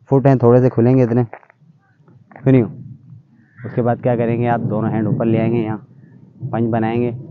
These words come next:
Left leg थोड़ा सा आउट करेंगे, उसके बाद position लाएंगे,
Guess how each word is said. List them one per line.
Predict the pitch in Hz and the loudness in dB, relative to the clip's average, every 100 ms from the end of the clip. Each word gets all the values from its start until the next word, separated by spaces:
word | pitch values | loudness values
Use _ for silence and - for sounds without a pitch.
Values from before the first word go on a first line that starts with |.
| - 117 | -10 -2
Left | 117 87 - | -2 -2 -4
leg | 110 107 - - | -4 -4 -10 -10
थोड़ा | 107 110 | -4 -4
सा | 113 | 0
आउट | 107 120 117 | 0 0 -2
करेंगे, | 117 117 120 - - - | -2 -2 -4 -8 -20 -20
उसके | _ 117 | _ -6
बाद | 110 | -6
position | - 101 92 117 95 | -4 -6 -4 -2 -2
लाएंगे, | 87 87 | -2 -4